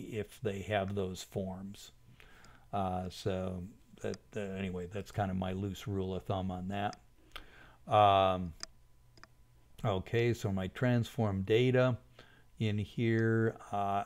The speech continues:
I'm going to specify the likelihood in terms of the log of the response. So I'm just gonna go ahead and transform the data right here.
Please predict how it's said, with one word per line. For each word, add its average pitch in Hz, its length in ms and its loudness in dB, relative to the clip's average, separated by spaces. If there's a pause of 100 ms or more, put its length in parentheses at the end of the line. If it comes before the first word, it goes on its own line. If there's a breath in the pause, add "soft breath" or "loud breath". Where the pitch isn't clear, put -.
I'm 113 240 2
going 120 360 6
to 110 200 -4
specify 104 960 0
the 95 360 -4 (380 loud breath)
likelihood 110 600 2
in 95 160 0
terms 101 400 -2
of 98 80 -2
the 95 80 -4
log 101 540 4
of 127 80 4
the 123 80 4
response. 120 720 0 (240 loud breath)
So - 140 -6
I'm 98 100 0
just 101 220 -4
gonna 101 180 -2
go 98 160 2
ahead 98 220 -2
and 95 120 -4
transform 98 640 -4
the 95 100 -4
data 101 340 -2
right 92 320 -6
here. 117 380 0